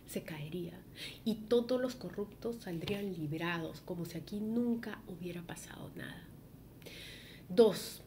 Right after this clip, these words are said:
el otro ataque a la democracia está dirigido al impecable fiscal José Domingo Pérez, que como sabemos es el que se ha atrevido a hacer su trabajo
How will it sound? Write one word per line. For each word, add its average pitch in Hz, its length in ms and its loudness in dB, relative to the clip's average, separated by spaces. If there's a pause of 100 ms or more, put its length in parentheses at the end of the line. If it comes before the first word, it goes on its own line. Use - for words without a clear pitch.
(100)
el 196 120 2
otro 233 180 4
ataque 233 320 4
a 233 40 6
la 247 80 6
democracia 196 380 2
está 214 180 0
dirigido 208 380 4
al 214 80 4
impecable 233 760 4
fiscal 208 420 0
José 202 360 -2
Domingo 196 500 2
Pérez, 226 360 6
que 185 140 0
como 175 240 -2
sabemos 220 600 4
es 180 140 -4
el 190 120 -2
que 180 120 -2
se 175 140 -4
ha 175 60 0
atrevido 196 440 4
a 202 40 4
hacer 196 240 -2
su 185 120 -6
trabajo 180 540 -2